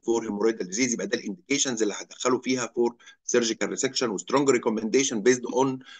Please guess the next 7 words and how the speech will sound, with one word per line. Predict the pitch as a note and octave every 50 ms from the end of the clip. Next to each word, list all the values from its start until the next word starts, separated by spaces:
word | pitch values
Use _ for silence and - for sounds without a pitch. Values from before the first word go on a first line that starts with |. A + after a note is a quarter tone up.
| _ _ -
مودريت | A2 C3 C#3+ C3 C3 A#2+ A#2
كواليتي | - - A#2 A2 G#2+ A2 - G#2+
ايفيدنس | - G#2 A2 G2+ G#2+ G#2+ - -
وان | G#2 G2 G2+
بي. | F2+ G2+ - _ _ _ _ _ _ _ _ _ _ _ _ _ _ _ _ _ _ _ _ _ _ _ _ _ _ _ _ _ - -
ده | G2 - G2 - B2+ C3 - - -
الانديكيشنز. | G2+ F#2+ F#2+ F#2+ F2+ - - - C#3 D#3 E3 E3+ F#3 E3+ E3 - - -